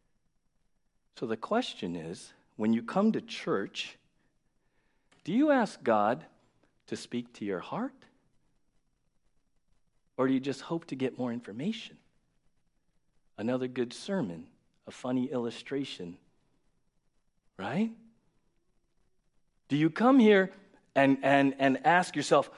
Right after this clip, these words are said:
"I gotta take something away. I gotta receive something today. Lord, I wanna receive something today. I'm open to, what do you want me to take away from this? What do you want me to possess from this message?" Or is it like, "Oh, I'm gonna take some notes and call it good for the next one," right?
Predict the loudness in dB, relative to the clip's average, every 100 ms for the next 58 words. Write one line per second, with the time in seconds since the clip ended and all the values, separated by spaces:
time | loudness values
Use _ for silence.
0 | -20 -14 -14 -4 0 6 6 4 -2 -2
1 | 0 0 2 4 4 4 4 2 -2 -6
2 | -2 0 0 0 -6 -4 -6 -4 -4 -4
3 | 2 6 8 8 6 4 2 -2 -4 -2
4 | -2 -2 -2 -2 -4 -4 -2 0 2 2
5 | 0 -2 -2 2 4 4 4 2 0 0
6 | 0 2 4 4 4 2 2 2 -2 0
7 | 4 4 4 0 -2 -2 2 2 0 -2
8 | 0 0 2 2 2 -4 -8 -10 -16 -20
9 | 4 10 12 12 10 6 6 6 6 6
10 | 6 2 0 -4 -2 0 2 2 -2 -10
11 | -10 -10 -10 -12 _ -2 0 0 -2 -4
12 | -4 -6 -2 -4 -4 -4 -4 -6 _ _
13 | _ _ _ _ _ _ _ _ _ _
14 | -12 -8 -6 -6